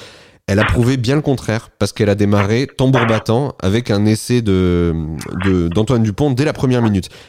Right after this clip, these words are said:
Est-ce que tu peux me parler de cet essai, Romain ? Qu'est-ce que t'en as pensé de ce début de match ?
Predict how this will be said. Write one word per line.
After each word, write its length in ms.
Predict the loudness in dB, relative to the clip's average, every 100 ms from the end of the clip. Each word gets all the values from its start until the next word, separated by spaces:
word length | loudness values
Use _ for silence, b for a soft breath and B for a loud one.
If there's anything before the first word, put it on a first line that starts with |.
| B
Est-ce 140 | -4
que 80 | -4
tu 120 | -4
peux 100 | 0
me 80 | 0
parler 240 | 0 -2
de 60 | -4
cet 260 | -4 -4 -2
essai, 300 | -4 -2 0
Romain ? 280 | 0 -2
Qu'est-ce 200 | -2 -4
que 60 | -2
t'en 140 | -2
as 60 | -2
pensé 340 | -2 -4 -4
de 60 | -4
ce 100 | -2
début 200 | 0 0
de 60 | -2
match ? 360 | -4 -8 -16